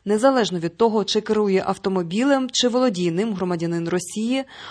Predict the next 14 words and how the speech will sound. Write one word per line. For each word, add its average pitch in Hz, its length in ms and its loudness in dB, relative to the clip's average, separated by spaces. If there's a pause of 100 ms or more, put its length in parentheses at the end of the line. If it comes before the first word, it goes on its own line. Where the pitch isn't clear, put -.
або 196 280 2
громадянин 185 720 -2 (280)
іншої 240 540 2
країни. 175 640 0 (1300)
Українці 254 580 2
забезпечили 208 760 -2
до 202 120 -2
двох 175 320 -6
відсотків 220 500 -2
приросту 185 500 0
В 190 120 2
В 190 120 2
П 196 160 0
Польщі. 226 680 0